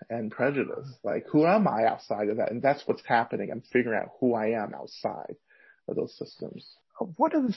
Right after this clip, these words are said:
Speaker 2: things that, um, I was struck by in your book, which is so wonderful, and I recommend it for everyone, uh, was how you viewed Martin Luther King.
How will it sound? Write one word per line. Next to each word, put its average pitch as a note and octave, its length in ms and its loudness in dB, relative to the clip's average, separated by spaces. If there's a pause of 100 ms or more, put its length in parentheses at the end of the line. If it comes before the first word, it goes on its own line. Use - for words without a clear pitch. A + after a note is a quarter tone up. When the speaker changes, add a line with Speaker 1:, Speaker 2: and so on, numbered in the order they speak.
Speaker 2:
things F#3 360 6 (220)
that, C3 180 4 (120)
um, A2+ 340 0 (260)
I D3 100 6
was C3 200 2
struck D#3+ 340 0
by A#2 200 2
in G#2+ 160 2
your G#2+ 180 -6 (160)
book, A2+ 320 4 (340)
which - 160 -10 (180)
is C#3 80 -12 (120)
so D3+ 100 8
wonderful, A#2 640 0
and A2 80 -8
I A#2 60 2
recommend A#2 460 2
it G2 100 -12
for A#2+ 160 -2
everyone, G2+ 340 -4 (1120)
uh, C#3 360 2
was C#3+ 300 4
how F#3 540 0
you D#3+ 420 2 (500)
viewed C#3 580 2
Martin C#3 320 0
Luther D3 220 -4
King. F#3 280 -4